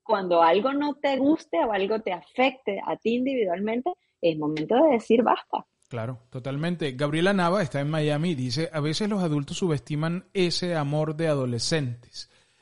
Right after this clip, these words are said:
Speaker 2: Eh, guau, lo que acabas de decir exactamente, o sea, en el momento en el que lo dijiste.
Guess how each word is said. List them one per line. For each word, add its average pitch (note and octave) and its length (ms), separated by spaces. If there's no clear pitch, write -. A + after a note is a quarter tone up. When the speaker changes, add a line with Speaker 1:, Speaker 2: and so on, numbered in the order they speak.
Speaker 2:
Eh, C3 260
guau, E3 380
lo D#3+ 140
que B2+ 80
acabas C3+ 240
de F3 80
decir C#3+ 260
exactamente, F3 580
o - 20
sea, D3 140
en C#3+ 80
el C3+ 100
momento C3 340
en E3 80
el D#3+ 100
que C#3 140
lo A#2+ 140
dijiste. A#2 560